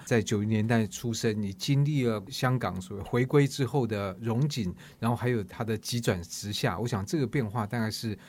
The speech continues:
之前任何一个香港世代人都不会想象到的。可是如果说在比你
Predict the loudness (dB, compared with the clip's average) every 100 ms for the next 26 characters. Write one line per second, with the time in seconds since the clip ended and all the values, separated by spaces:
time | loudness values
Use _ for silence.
0 | -14 -4 -2 2 2 4 2 2 -2 0
1 | 0 0 -2 -4 -8 -6 -2 -2 -2 -2
2 | -2 -2 -2 0 0 0 -4 -4 -2 0
3 | 0 0 -2 -4 -10 -18 -10 -2 2 2
4 | 4 4 4 4 2 -2 -2 0 2 2
5 | 2